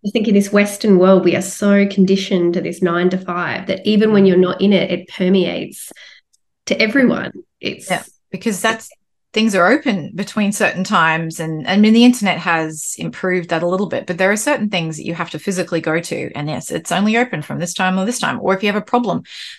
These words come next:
Speaker 2: they are only open from this time and this time to talk to. And yeah,
Speaker 1: Yeah.
Speaker 2: we are. Yeah. And it always amazes me every time I drive my daughter to school. I'm like, "We're all on the road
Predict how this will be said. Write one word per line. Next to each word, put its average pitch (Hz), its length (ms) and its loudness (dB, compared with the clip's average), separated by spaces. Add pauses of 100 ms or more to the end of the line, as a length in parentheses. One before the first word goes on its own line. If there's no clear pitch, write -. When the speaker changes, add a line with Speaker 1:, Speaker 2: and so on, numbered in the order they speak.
(140)
Speaker 2:
they 165 160 2
are 165 120 2
only 196 200 2
open 214 260 0
from - 160 -8
this 165 160 -8
time 185 160 0
and 190 100 0
this 233 140 -2
time 165 160 -2
to 165 80 -14
talk 277 280 -6
to. - 140 -4 (540)
And 156 220 0
yeah, 170 120 4
Speaker 1:
Yeah. 156 60 0
Speaker 2:
we 165 120 2
are. 160 340 2 (340)
Yeah. 156 240 -4
And 202 120 0
it 208 100 0
always 254 240 -2
amazes 170 400 0
me 156 160 -6
every 170 160 -4
time 202 140 -2
I 202 100 0
drive 151 220 0
my 147 100 -4
daughter 151 260 -6
to 143 80 -8
school. 156 340 -4
I'm 170 80 -8
like, 175 160 -6
"We're 220 260 -2
all 240 520 2
on 220 120 2
the 202 100 0
road 135 420 -2